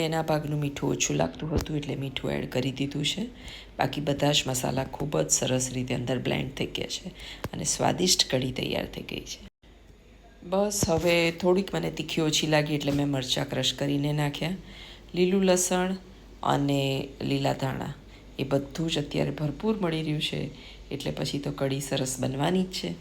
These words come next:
બધા જ મસાલા સરસ હોય, ફ્રેશ હોય, એટલે સારી જ કઢી બને.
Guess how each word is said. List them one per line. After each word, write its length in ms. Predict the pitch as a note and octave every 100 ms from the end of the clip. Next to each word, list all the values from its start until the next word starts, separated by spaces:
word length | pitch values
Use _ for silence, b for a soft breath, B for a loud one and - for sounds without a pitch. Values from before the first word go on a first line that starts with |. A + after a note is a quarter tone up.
| - - - -
બધા 300 | C3 B2+ C#3+
જ 120 | C3+ D3
મસાલા 380 | C3+ C#3+ C#3
સરસ 400 | C#3 D3 C#3+ C#3+ -
હોય, 180 | C#3
ફ્રેશ 420 | C#3 C3+ C3+ C#3 -
હોય, 240 | D3+ C#3 C#3 B B B B B
એટલે 180 | C#3+ D3
સારી 320 | C#3+ D3+ F#3
જ 100 | F#3
કઢી 240 | E3+ E3 E3
બને. 240 | D#3+ D#3+